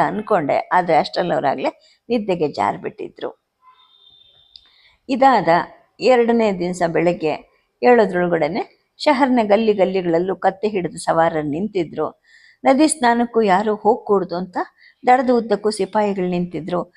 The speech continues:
ಮುಸ್ಲಿಮರು ಅಲ್ದೇ ಇರೋರಲ್ಲಿ ಯಾವುದೇ ರೀತಿಯ ಆಯುಧ ಇರಕೂಡ್ದು, ಯಾರು ಕುದುರೆ ಹತ್ತಬಾರದು. ಕಾನೂನು ಇಡೀ ಸಾಮ್ರಾಜ್ಯದಲ್ಲಿ ಇದನ್ನ ತಂದ್ಬಿಟ್ಟಿತ್ತು. ಯಾರು ಕುದುರೆ ಹತ್ತೋ ಆಗಿಲ್ಲ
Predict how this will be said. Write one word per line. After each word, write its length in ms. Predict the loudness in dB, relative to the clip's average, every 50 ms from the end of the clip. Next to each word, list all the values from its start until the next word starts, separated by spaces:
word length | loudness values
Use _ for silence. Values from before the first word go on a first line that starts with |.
| -20 -20 -20 _ _ _ -4
ಮುಸ್ಲಿಮರು 520 | -2 -2 -2 -2 0 2 2 4 4 4
ಅಲ್ದೇ 420 | 4 2 2 2 2 4 4 4 6
ಇರೋರಲ್ಲಿ 480 | 4 4 2 0 0 -2 -2 -2 0
ಯಾವುದೇ 360 | 2 2 2 2 2 2 0
ರೀತಿಯ 340 | 0 0 -2 -4 -2 0 0
ಆಯುಧ 340 | 0 0 0 -2 -2 -4 -2
ಇರಕೂಡ್ದು, 880 | -2 -2 -2 -4 -6 -4 -2 -2 -2 -2 -2 -4 -4 -4 -4 -6 -8 _ _ _ _ _ _ _ 2
ಯಾರು 440 | 4 4 4 4 4 2 0 -2 -2
ಕುದುರೆ 280 | -4 -2 0 0 0
ಹತ್ತಬಾರದು. 920 | 0 0 -4 -4 -2 -2 0 2 2 2 2 0 -2 -6 -6 -6 -10 _ _ _ -20 -20 _ _ _
ಕಾನೂನು 1040 | 0 0 2 2 2 0 0 0 0 0 0 -2 -2 -2 -4 -4 -6 -10 -14 _ _ _ _ _ _ _ -4
ಇಡೀ 220 | -2 -2 -2 -2
ಸಾಮ್ರಾಜ್ಯದಲ್ಲಿ 800 | 0 0 0 0 0 0 0 0 0 0 -2 0 0 -2 -2 -4
ಇದನ್ನ 440 | -6 -6 -6 -4 -2 -2 -2 -2 -2 -4 -6 -8 _ _ -6
ತಂದ್ಬಿಟ್ಟಿತ್ತು. 920 | -2 -2 -2 -2 -2 -4 -6 -6 -8 -10 -8 _ -12 -12 -12 _ _ _ _ _ _ _ _ _ _ 2
ಯಾರು 280 | 2 4 4 2 2
ಕುದುರೆ 340 | 0 0 -2 0 2 2 2
ಹತ್ತೋ 320 | 2 2 0 0 0 2
ಆಗಿಲ್ಲ 400 | 4 4 4 2 0 0 0 0